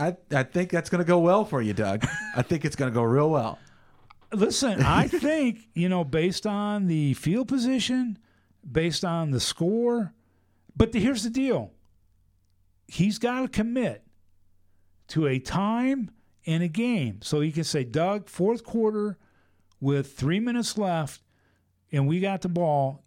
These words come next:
Speaker 2: you make one offensive call." Because I can't do it if it, if they're blowing out a team.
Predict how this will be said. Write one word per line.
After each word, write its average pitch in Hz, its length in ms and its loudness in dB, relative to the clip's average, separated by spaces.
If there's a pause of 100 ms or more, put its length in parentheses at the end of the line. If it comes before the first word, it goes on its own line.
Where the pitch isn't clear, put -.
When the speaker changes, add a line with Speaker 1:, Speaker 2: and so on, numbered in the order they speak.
Speaker 2:
you 139 280 0
make 190 280 -2
one 127 360 -2
offensive 165 520 -4
call." 143 240 -2
Because 139 420 -4 (400)
I 160 80 0
can't 254 340 -2
do 240 200 0
it 185 300 -4
if 175 220 -2
it, 165 160 -4
if 165 160 -4
they're 165 140 0
blowing 247 300 0
out 233 160 -2
a 190 40 -4
team. 175 520 -2